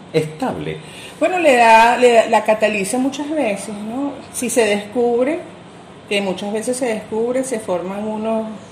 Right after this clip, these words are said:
Speaker 2: caos durísimos en las relaciones, pero tú sabes que pasa una cosa como muy frecuente con, con cuando se descubre la infidelidad, que la persona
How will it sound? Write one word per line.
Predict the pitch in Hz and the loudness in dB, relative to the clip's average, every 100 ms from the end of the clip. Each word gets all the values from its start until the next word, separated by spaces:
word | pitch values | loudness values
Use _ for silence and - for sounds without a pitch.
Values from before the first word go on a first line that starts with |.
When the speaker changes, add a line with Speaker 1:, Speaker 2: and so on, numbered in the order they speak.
| - | -2
Speaker 2:
caos | 208 196 202 214 | 2 2 2 0
durísimos | 220 185 175 - 202 208 208 202 196 | -2 -4 -6 -8 -8 -6 -6 -8 -8
en | 190 | -6
las | 175 165 | -6 -4
relaciones, | 165 151 151 214 180 170 226 - - - - - - - - | -4 -4 -4 -4 -2 -4 -10 -14 -20 -20 -20 -20 -20 -20 -2
pero | 208 196 185 | 2 2 0
tú | - | -6
sabes | 311 381 | -6 -4
que | 330 | -6
pasa | - 208 214 | 0 0 2
una | 285 294 | 0 0
cosa | 262 254 285 | -2 -2 -4
como | 269 208 | -6 -6
muy | 185 | -6
frecuente | 180 214 220 240 220 220 247 240 240 220 185 | -6 -8 -6 -6 -4 -4 -4 -4 -4 -4 -4
con, | 180 165 151 151 - - - - | -6 -4 -6 -8 -12 -18 -20 -8
con | 185 175 | -6 0
cuando | 185 175 | 0 0
se | 175 | 2
descubre | 180 180 180 165 202 | 2 2 0 -2 2
la | 254 | 2
infidelidad, | 240 233 196 233 247 226 | 0 0 -2 2 2 0
que | 190 | -2
la | 175 | -2
persona | 165 180 - 254 240 277 311 | -2 -4 -2 0 2 2 0